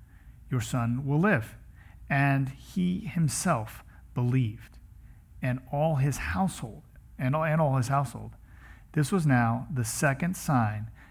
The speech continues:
that Jesus did when he had come from Judah to Galilee. So we begin this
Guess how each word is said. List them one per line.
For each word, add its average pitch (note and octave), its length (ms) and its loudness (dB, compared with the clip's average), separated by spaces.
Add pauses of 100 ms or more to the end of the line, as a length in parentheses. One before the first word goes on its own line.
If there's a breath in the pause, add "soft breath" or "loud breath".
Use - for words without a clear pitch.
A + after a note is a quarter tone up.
(120)
that B2 140 2
Jesus C3 400 2
did A#2 440 0 (360 soft breath)
when A#2 160 0
he C3+ 380 0
had A#2+ 320 -4
come A#2+ 500 -2
from A2+ 320 -2
Judah A2+ 560 0
to A#2+ 120 -6
Galilee. A2 580 -4 (960 loud breath)
So C#3 500 2 (1040 soft breath)
we D3 120 4
begin D3+ 520 4
this D#3+ 320 2